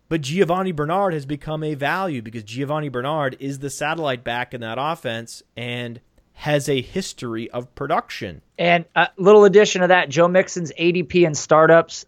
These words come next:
Speaker 2: thirty. Gio Bernard's one twenty-six.
Speaker 1: Yeah, Giovanni Bernard is twenty-five years old.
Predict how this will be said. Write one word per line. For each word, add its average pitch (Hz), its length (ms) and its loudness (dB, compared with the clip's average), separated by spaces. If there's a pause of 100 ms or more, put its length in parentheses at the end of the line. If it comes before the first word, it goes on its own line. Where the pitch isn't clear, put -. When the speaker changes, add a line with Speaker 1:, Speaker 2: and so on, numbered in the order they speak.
Speaker 2:
thirty. 139 680 4
Gio 151 240 2
Bernard's 131 560 0 (120)
one 135 260 -2
twenty-six. 123 840 -6 (360)
Speaker 1:
Yeah, 294 240 2
Giovanni 302 500 2
Bernard 269 480 4
is 208 140 -8
twenty-five 240 640 0
years 226 220 -6
old. 285 360 -4